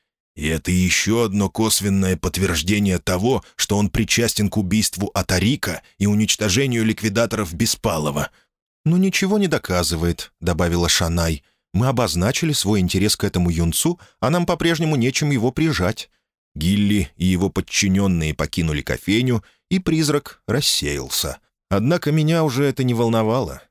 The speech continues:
Я узнал, чем вызван интерес следственной группы ко мне, и не счёл это опасным. Пусть подполковник и его люди копают дальше,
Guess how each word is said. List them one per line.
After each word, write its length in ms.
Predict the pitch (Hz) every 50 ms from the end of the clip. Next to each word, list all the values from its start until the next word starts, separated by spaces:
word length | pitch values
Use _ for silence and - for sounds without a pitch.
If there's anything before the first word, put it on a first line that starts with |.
| _ _
Я 160 | - 90 92
узнал, 380 | 92 98 90 80 107 123 139 127
чем 300 | - - - 98 85 82
вызван 400 | 78 90 107 85 82 85 85 87
интерес 440 | - 90 80 78 - 90 95 92 -
следственной 680 | - - - 95 92 90 - - - - 85 87 87 85
группы 420 | 80 85 90 95 87 - - 76
ко 160 | - - 76
мне, 320 | 78 80 90 104 120 120 - - _ _ _
и 80 | - 131
не 180 | 147 143 123
счёл 500 | 101 - - - - - 92 87 87 87 -
это 280 | - 85 - 82 80 78
опасным. 640 | 73 - - 76 67 65 - - 76 65 60 65 - _ _ _ _ _ _
Пусть 260 | - 143 165 - - -
подполковник 800 | 135 127 - - 135 131 - - 156 156 135 139 131 - -
и 40 | 127
его 220 | 127 123 120 131
люди 280 | 127 127 135 135 120 120
копают 540 | - - 113 - - 131 127 113 101 - -
дальше, 540 | 82 110 135 135 98 - - - - -